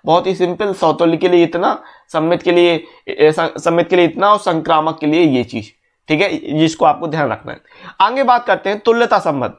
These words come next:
तो जैसे मैंने आपसे कहा इक्विवेलेंस रिलेशन, यदि कोई संबंध सौतुल्य, सममित और संक्रामक होता है तो उसे तुल्यता संबंध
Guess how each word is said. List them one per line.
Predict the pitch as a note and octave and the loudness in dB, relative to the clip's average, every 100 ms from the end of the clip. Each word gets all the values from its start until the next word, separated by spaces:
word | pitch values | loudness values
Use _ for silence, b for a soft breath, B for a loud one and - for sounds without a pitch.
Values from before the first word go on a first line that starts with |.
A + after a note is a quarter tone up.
| - | -2
तो | D#3+ | 2
जैसे | F3 G#3+ | 2 0
मैंने | G#3+ G#3+ | 0 2
आपसे | G#3 - G#3 | 0 0 -2
कहा | F#3+ F3 F3+ | 2 0 -2
इक्विवेलेंस | E3 G#3 F#3+ F#3+ G3+ F#3+ | -8 -2 2 4 2 2
रिलेशन, | E3 E3 E3+ D#3 F#3 F#3+ _ B B B B - | 2 4 4 2 -4 -6 _ B B B B 0
यदि | G3 B3 C4 | 2 2 2
कोई | C4+ B3+ | 2 2
संबंध | A#3 G3 G3+ G3+ G#3 - _ _ - | 0 2 0 0 -2 -12 _ _ -2
सौतुल्य, | G3 G3 G#3+ A#3+ A#3+ | 0 0 2 2 2
सममित | A#3 G3+ F#3 G#3+ A3 | -2 -2 0 -2 -2
और | F#3+ | -2
संक्रामक | G3 F#3 F3+ F#3+ F#3 G#3 | 0 -2 2 0 2 -2
होता | - D#3 D3+ C#3 | 0 -2 2 0
है | D#3 - B B B | 0 -10 B B B
तो | F#3 | 0
उसे | E3+ G#3 | 0 0
तुल्यता | G3+ D#3+ C#3+ D3+ | 2 2 4 0
संबंध | D3 C#3+ F#3+ | -2 -4 -4